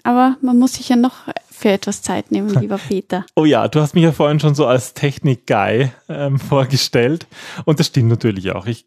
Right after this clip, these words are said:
Speaker 2: ich
Speaker 1: Technik-Oldie.
Speaker 2: Technik-Guy?
Speaker 1: Oldie.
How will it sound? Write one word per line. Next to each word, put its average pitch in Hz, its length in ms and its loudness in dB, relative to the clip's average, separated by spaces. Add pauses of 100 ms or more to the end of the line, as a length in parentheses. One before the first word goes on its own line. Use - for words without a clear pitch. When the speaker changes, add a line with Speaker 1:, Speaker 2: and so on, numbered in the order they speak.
Speaker 2:
ich 151 420 -4
Speaker 1:
Technik-Oldie. 208 920 -2 (920)
Speaker 2:
Technik-Guy? 127 800 -2 (280)
Speaker 1:
Oldie. 208 380 0